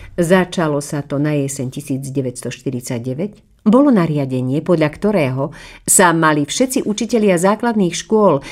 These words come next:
zúčastňovať na učiteľských zhromaždeniach, ktoré sa konali každé dva týždne v niektorej štátnej škole. Pomalý proces sa začal. Tieto zhromaždenia dostali názov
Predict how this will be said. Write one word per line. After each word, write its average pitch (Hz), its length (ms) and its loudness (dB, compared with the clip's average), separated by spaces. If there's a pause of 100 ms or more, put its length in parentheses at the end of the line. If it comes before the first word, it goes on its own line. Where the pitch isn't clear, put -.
(120)
zúčastňovať 214 1120 2
na 160 320 4
učiteľských 240 800 -2
zhromaždeniach, 147 960 -2 (640)
ktoré 180 320 4
sa 175 240 2
konali 156 720 2
každé 214 640 2
dva 196 240 2
týždne 151 720 -2
v 147 160 -4
niektorej 233 400 0
štátnej 190 560 -2
škole. 123 400 -10 (640)
Pomalý 165 400 4
proces 180 640 -8 (160)
sa 185 240 -2
začal. 131 480 -8 (640)
Tieto 214 240 2
zhromaždenia 180 1040 0
dostali 214 400 0
názov 196 560 2